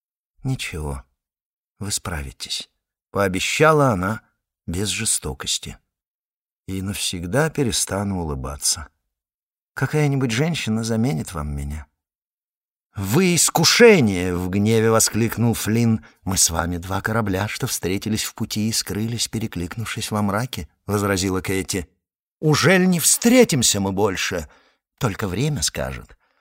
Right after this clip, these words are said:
Моя молитва о том, чтобы еще побыть с тобой. На восток от солнца, на запад от луны». С этими словами она круто развернулась и выскочила за дверь.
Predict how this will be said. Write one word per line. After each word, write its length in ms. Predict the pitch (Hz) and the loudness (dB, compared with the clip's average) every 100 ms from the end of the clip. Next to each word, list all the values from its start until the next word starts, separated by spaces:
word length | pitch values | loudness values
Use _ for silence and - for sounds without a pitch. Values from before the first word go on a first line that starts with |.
| - | 2
Моя 280 | 147 131 143 | 6 8 8
молитва 520 | 143 156 175 156 165 | 8 6 2 6 6
о 40 | |
том, 200 | 170 180 | 6 2
чтобы 260 | - 170 170 | 2 0 0
еще 560 | 170 - - - 214 | 0 0 0 6 6
побыть 380 | 202 175 156 208 | 8 4 4 2
с 140 | - - | 2 6
тобой. 640 | 185 160 220 208 110 - - - _ _ - | 4 6 8 6 4 -6 -20 -20 _ _ -10
На 120 | 95 | -8
восток 500 | 87 - - 135 - | -4 -4 -2 -4 -4
от 120 | 95 | 0
солнца, 580 | - - 147 127 - 90 | 2 4 2 2 0 0
на 140 | 101 | -2
запад 380 | 95 127 127 - | 0 -2 -4 -8
от 140 | 117 | -6
луны». 440 | 107 98 92 92 113 _ _ _ _ _ _ | -6 -6 -6 -8 -10 _ _ _ _ _ _
С 120 | - 131 | 0 2
этими 300 | 110 104 101 | 2 0 2
словами 760 | - 95 92 107 160 147 - _ _ _ _ _ _ _ | 2 2 2 4 4 2 -2 _ _ _ _ _ _ _
она 180 | - 104 | -2 -2
круто 380 | - 95 92 90 | 0 -6 -8 -8
развернулась 840 | 82 80 80 76 90 127 123 - - _ _ _ _ - | -8 -6 -6 -6 -4 -4 -4 -6 -8 _ _ _ _ -4
и 100 | 151 | -4
выскочила 640 | 113 - 104 - 98 101 | -2 -4 -4 -8 -8 -8
за 160 | 82 65 | -8 -8
дверь. 440 | 65 64 64 - | -8 -10 -14 -18